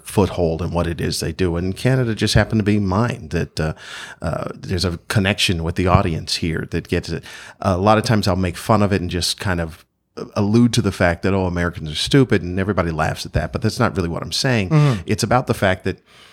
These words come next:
Speaker 1: it really is attention span. It's really, that's what it is. Uh, can, we in America have a slave mentality to television. Everything, ev-, you gotta be entertained all the time. This is a weird thing,
Speaker 2: Mm.
Speaker 1: uh, and I always like telling, uh, Canadians this. You know, on our gas pumps, there's a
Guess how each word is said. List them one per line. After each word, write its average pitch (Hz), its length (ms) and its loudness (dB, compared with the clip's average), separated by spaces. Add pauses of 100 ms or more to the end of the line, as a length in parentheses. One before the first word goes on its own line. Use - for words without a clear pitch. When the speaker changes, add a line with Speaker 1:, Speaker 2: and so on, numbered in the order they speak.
(420)
Speaker 1:
it 107 180 -4
really 226 220 4
is 113 120 4
attention 139 420 0
span. - 420 -6 (100)
It's - 200 -6
really, 135 320 4
that's 101 240 2
what 85 100 0
it 85 140 -2
is. - 320 -2
Uh, 87 260 -4 (480)
can, 110 360 2
we 170 340 4
in 113 200 4
America 135 380 4
have 117 180 2
a 95 180 0
slave 120 420 4
mentality 95 420 0
to 85 40 -4
television. - 540 -6
Everything, 113 500 2
ev-, 113 260 2
you 120 120 2
gotta 120 180 2
be 104 120 4
entertained 101 380 2
all 98 200 0
the 92 80 0
time. 90 300 -6
This 107 120 0
is 113 60 0
a 120 60 4
weird 107 300 4
thing, 95 280 2
Speaker 2:
Mm. 101 200 0 (100)
Speaker 1:
uh, 92 160 4
and 90 100 2
I 92 60 2
always 95 200 2
like 92 180 -2
telling, 90 340 -2
uh, 85 200 -4
Canadians 87 460 -4
this. 80 200 -4 (720)
You 123 120 2
know, 196 100 6
on 180 140 6
our 113 160 2
gas 101 360 -2
pumps, - 520 -6
there's 98 300 -2
a 85 60 -6